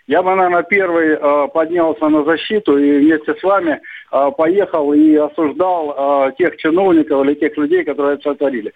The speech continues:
Дело в том, что у нас ничего страшного не происходит, у нас на плановой основе происходит работа. Чиновникам работать непросто. Более того, это слово «чиновник», ну, сделали уже, э, нарицательным, э, с одной стороны. Хотя,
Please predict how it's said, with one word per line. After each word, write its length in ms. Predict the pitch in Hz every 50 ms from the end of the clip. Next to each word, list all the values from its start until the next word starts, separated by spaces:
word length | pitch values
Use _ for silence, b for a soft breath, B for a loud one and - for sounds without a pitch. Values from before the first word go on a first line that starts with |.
| B B B B B
Дело 360 | - 294 415 381 - 196 185 160
в 20 |
том, 240 | - 226 220 208 170 -
что 200 | - 180 175 180
у 40 |
нас 200 | 185 190 185 180 - b b b b b b b _ 277
ничего 800 | 320 226 247 233 - - 226 220 208 190 175 151 123 110 101 - _ _ - 131 -
страшного 500 | - 175 190 220 196 - 165 175 156 147
не 120 | 139 160 170
происходит, 640 | - 180 180 185 165 - - 220 - - 185 160
у 80 | 165 165
нас 180 | 165 160 151 156
на 100 | 156 147
плановой 480 | - - 185 208 220 208 190 175 165 156
основе 280 | 156 - 160 151 139
происходит 540 | - 131 139 147 143 - - 185 185 180 180
работа. 380 | 165 165 151 139 123 - 110 B B B B B B -
Чиновникам 680 | - 196 220 254 262 254 233 214 180 175 151 131 107 b b b b b b
работать 500 | - 139 175 190 214 240 220 214 202 202
непросто. 680 | 208 214 214 220 214 202 180 139 113 - 107 104 110 113
Более 320 | 120 156 202 214 208 185
того, 240 | 160 175 165 165 165
это 200 | 170 175 175 170 -
слово 300 | 185 196 196 190 185 160
«чиновник», 560 | - - 180 180 208 226 220 196 165 147 143 -
ну, 380 | 160 185 202 190 165 139 135
сделали 400 | 120 165 196 202 190 175 165 165
уже, 400 | 165 165 160 147 170 170 165 170 -
э, 180 | 139 139 143
нарицательным, 800 | 143 156 170 175 175 170 - 208 208 196 196 170 151 147 131 113 B B B B B B -
э, 260 | 139 139 143 139 139 143
с 20 |
одной 260 | 170 160 160 170 156 151
стороны. 400 | - 143 139 135 135 120 120 117 -
Хотя, 320 | 147 147 185 180 180 175